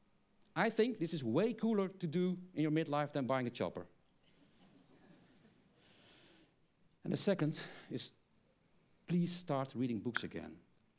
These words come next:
Because a lot of literature is about how a boy becomes man, or man becomes human. Actually, a lot of art is. And a good story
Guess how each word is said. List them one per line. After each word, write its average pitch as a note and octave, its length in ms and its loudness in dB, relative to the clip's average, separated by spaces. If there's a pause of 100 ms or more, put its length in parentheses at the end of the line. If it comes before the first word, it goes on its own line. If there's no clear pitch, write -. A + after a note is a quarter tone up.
(400)
Because C3+ 280 -4 (460)
a A#2+ 60 -2
lot F3 320 2
of C#3 120 -2
literature D3 600 -2 (680)
is C3 140 -4
about C3+ 420 0
how B2 200 -2
a - 100 -4
boy B2+ 260 -2
becomes A#2 380 -4
man, A2+ 360 0 (680)
or A2+ 220 2
man A#2 260 2
becomes C3 300 -2
human. C3+ 380 0 (300)
Actually, A2 320 -2 (240)
a A#2+ 40 -2
lot B2 100 2
of A#2+ 140 -8
art G3 280 0
is. - 260 -8 (600)
And C#3+ 100 4
a C#3+ 40 4
good F#3 200 2
story A3 500 2